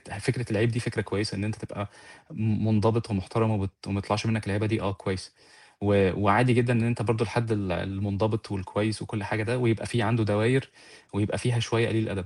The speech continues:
لإن عادي البني آدم، بني آدم ده العبد والشيطان يعني، عارف اللي هو إيه، أنت، أنت كُلّك فيك كل، فيك كل حاجة، بتعمل الغلط وبتعمل الصح، وساعات بتبقى مُضلّل، وساعات بتبقى أنت بتعمل حاجة غلط وأنت مش عارف توقّفها، وحاجات كتيرة يعني.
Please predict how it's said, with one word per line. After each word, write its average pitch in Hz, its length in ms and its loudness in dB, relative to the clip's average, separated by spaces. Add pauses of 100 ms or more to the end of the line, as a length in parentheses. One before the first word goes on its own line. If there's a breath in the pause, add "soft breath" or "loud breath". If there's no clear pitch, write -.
لإن 90 280 -4
عادي 107 300 0
البني 92 280 -4
آدم، 107 420 0
بني 98 260 -2
آدم 107 180 0
ده 107 300 -2
العبد 104 300 0
والشيطان 107 380 -2
يعني، 98 180 -2
عارف 104 140 -8
اللي 95 120 -6
هو 107 80 0
إيه، 110 100 -2
أنت، 104 140 -4
أنت 107 220 -4
كُلّك 104 320 0
فيك 117 140 -4
كل، 117 160 -2
فيك 110 160 -6
كل 110 180 -4
حاجة، 98 220 -6
بتعمل 113 260 0
الغلط 110 340 0
وبتعمل 107 220 -4
الصح، - 360 -6 (420 loud breath)
وساعات 104 260 2
بتبقى 107 240 -2
مُضلّل، 107 380 2
وساعات 101 240 0
بتبقى 110 300 -4
أنت 113 160 -2
بتعمل 107 280 -2
حاجة 107 140 0
غلط 107 340 2
وأنت 98 480 -2
مش 95 160 -2
عارف 107 180 0
توقّفها، 107 440 -2
وحاجات 175 260 0
كتيرة 156 260 0
يعني. 117 140 0